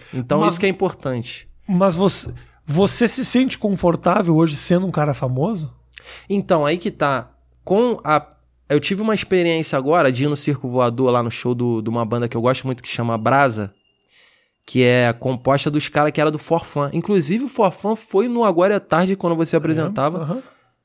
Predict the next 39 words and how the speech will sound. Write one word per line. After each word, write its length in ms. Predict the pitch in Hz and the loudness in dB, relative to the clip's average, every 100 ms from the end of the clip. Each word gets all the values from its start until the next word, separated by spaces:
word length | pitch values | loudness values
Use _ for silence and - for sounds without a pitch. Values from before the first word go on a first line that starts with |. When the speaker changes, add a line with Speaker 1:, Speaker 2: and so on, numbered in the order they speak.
| _ _ _ _ _ | _ _ _ _ _
Speaker 1:
Foi 140 | - 185 | -4 -2
o 40 | |
único 380 | 208 220 294 285 | 0 0 0 0
talk 300 | 262 254 - | 0 -2 -2
show 360 | - - 196 226 | -6 0 0 0
que 160 | - | -2
eu 120 | 226 | 0
vi 160 | 190 151 | 0 0
Speaker 2:
Lembro, 140 | 202 202 | 2 2
Speaker 1:
eles 180 | 208 185 | 2 0
Speaker 2:
lembro, 160 | 165 | 2
Speaker 1:
indo, 80 | 202 | 0
assim, 100 | 160 151 | 0 -2
Speaker 2:
lembro, 100 | 151 | -4
Speaker 1:
eu 40 | |
fiquei 120 | 165 147 | -4 -6
Speaker 2:
lembro. 120 | - | -4
Speaker 1:
felizão, 360 | 151 220 175 196 | -4 -4 -2 -2
eu 20 | |
Speaker 2:
Claro, 120 | 180 | -2
Speaker 1:
vi, 60 | 147 | -4
Speaker 2:
gente 80 | 147 | -2
Speaker 1:
"Caralho, 340 | 151 160 170 | -2 -2 0
Speaker 2:
boa 160 | 147 180 | 0 -2
Speaker 1:
vi-", 80 | |
Speaker 2:
pra 100 | - | -4
Speaker 1:
eu 40 | 147 | -10
Speaker 2:
caralho. 180 | 135 120 | -4 -4
Speaker 1:
assisti, 500 | 127 151 - 143 147 | -4 -6 -6 -2 0
é. 180 | 123 123 - - - - - - - - - | 0 -4 -12 -20 -20 -20 -20 -20 -20 -16 -4
E 100 | 135 | 0
aí 80 | 151 | 0
eles 140 | 175 | 0
montaram 400 | 190 190 175 170 | 0 -2 -2 -2
a 20 | |
banda 300 | 151 160 160 | -2 -2 -2
Brasa, 500 | 135 139 170 180 170 | 0 0 0 0 0
e 100 | 160 | 0
aí 440 | 160 165 180 190 | 0 -2 -2 -6